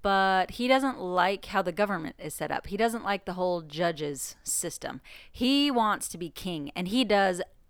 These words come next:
everything he can to become king of the Nephites. He tries to get followers, and he gets a vote to be put up among the people to have them vote whether they would rather stick with judges or go to kings,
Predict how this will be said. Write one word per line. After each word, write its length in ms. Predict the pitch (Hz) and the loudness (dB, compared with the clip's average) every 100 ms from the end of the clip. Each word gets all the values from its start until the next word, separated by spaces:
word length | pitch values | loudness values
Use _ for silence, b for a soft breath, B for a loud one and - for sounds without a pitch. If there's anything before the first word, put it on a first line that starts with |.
| - | 0
everything 680 | 196 214 254 240 - 240 233 | 2 2 0 -2 -4 -4 -4
he 300 | 202 196 180 | -4 -4 -4
can 540 | - 160 156 143 139 - b b b b b | -4 -6 -6 -8 -12 -18 b b b b b
to 220 | - 170 151 - - | -10 -10 -10 -20 -6
become 460 | 190 - 202 185 180 | -4 -2 -2 -2 -4
king 320 | 185 185 170 | -6 -4 -4
of 100 | 147 | -4
the 80 | 165 | -4
Nephites. 520 | 170 160 160 - - | -4 -2 -2 -2 -6
He 260 | 170 165 - _ - - | -10 -10 -12 _ -18 0
tries 360 | 185 190 180 - | 2 4 0 -4
to 120 | 175 | -8
get 360 | 151 185 190 | -4 0 0
followers, 760 | - - 196 226 214 208 202 - B B B | 2 4 6 6 2 2 -2 -6 B B B
and 200 | - 180 | -2 0
he 260 | 170 175 165 | 0 -4 -4
gets 400 | 147 202 - - | -2 -2 -2 -4
a 100 | 185 | -2
vote 460 | 170 139 170 240 - | -2 2 4 4 2
to 120 | - | -4
be 140 | 233 240 | -2 -2
put 220 | - 240 | 2 4
up 180 | 240 240 | 4 2
among 300 | 226 226 220 | -2 -2 -2
the 80 | |
people 320 | - 196 226 233 | -4 -2 0 0
to 100 | 202 | 2
have 220 | 165 160 | 2 2
them 200 | 160 151 | -2 2
vote 280 | 165 202 202 | 6 6 8
whether 240 | 185 180 | 4 4
they 120 | 165 | 4
would 140 | 165 156 | 4 4
rather 320 | 160 165 156 | 4 4 -2
stick 320 | - - 190 | -6 -8 -6
with 140 | 180 | -8
judges 360 | - 165 175 190 | -2 0 0 -2
or 140 | 165 | -2
go 300 | 156 175 156 | -4 -4 -6
to 180 | 170 165 | -6 -10
kings, 480 | - 170 165 220 - | -10 -8 -4 -4 -6